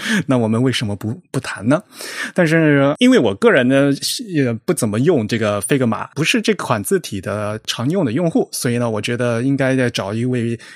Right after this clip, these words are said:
帮手。那说到 Figma 的话，我，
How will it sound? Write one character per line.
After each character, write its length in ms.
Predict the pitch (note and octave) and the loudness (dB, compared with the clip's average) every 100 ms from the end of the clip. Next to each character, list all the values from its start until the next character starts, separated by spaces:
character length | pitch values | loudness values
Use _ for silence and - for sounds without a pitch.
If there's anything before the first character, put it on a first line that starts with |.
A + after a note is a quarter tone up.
| - - | -20 -8
帮 220 | - D3+ G#3+ | 0 0 0
手。 260 | - F#2 - | -4 -8 -2
那 160 | E3 | 0
说 200 | C#3+ - | 0 2
到 120 | G3+ E3+ | 2 2
Figma 420 | G3+ F3+ D#3 G2 | 0 0 -2 -2
的 120 | A2 | -2
话， 240 | A#2+ A2+ | -2 -2
我， 320 | A2 A2 A#2+ | -2 -4 -4